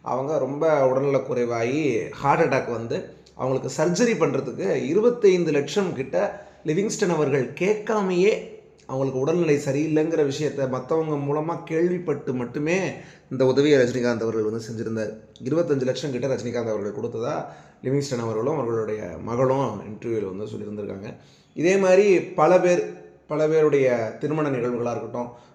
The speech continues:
பல பேருடைய கல்வி, பல பேருக்கு உடல்நிலை சரியில்லாத போது அப்போ ரஜினிகாந்த் அவர்கள் கொடுத்த உதவி, இப்போ கூட நடிகர் சங்கத்துல இருக்கக்கூடிய உறுப்பினர்களுடைய குழந்தைகளுடைய கல்விக்காக ரஜினிகாந்த் அவர்கள் செய்திருக்கிற நிதி உதவி, அதுக்கு நடிகர் சங்கம் வந்து நன்றி தெரிவிச்சிருக்காங்க அவங்க நிறைவேற்றிருக்கிற தீர்மானத்துல.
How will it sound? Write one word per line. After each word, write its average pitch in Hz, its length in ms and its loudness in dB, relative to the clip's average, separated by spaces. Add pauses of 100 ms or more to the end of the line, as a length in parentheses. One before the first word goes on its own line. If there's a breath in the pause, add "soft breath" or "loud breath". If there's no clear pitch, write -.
பல 151 220 2
பேருடைய 143 480 4
கல்வி, 147 580 -2 (360)
பல 160 200 0
பேருக்கு 165 300 4
உடல்நிலை 151 360 4
சரியில்லாத 131 540 0
போது 127 180 0
அப்போ 127 280 -2
ரஜினிகாந்த் 127 400 0
அவர்கள் 110 220 -4
கொடுத்த 113 220 -6
உதவி, 120 400 0 (260 loud breath)
இப்போ 175 280 8
கூட 202 440 6 (320)
நடிகர் 185 280 2
சங்கத்துல 151 360 -2
இருக்கக்கூடிய 131 340 -2
உறுப்பினர்களுடைய 127 760 0
குழந்தைகளுடைய 135 680 2
கல்விக்காக 160 680 2
ரஜினிகாந்த் 135 420 0
அவர்கள் 117 340 0
செய்திருக்கிற 127 560 0 (320 loud breath)
நிதி 156 260 4
உதவி, 123 580 2 (100)
அதுக்கு 143 220 -2
நடிகர் 165 260 2
சங்கம் 139 280 -2
வந்து 131 180 -2
நன்றி 151 260 0
தெரிவிச்சிருக்காங்க 117 720 -4
அவங்க 117 340 -4
நிறைவேற்றிருக்கிற 123 580 0
தீர்மானத்துல. 139 600 -4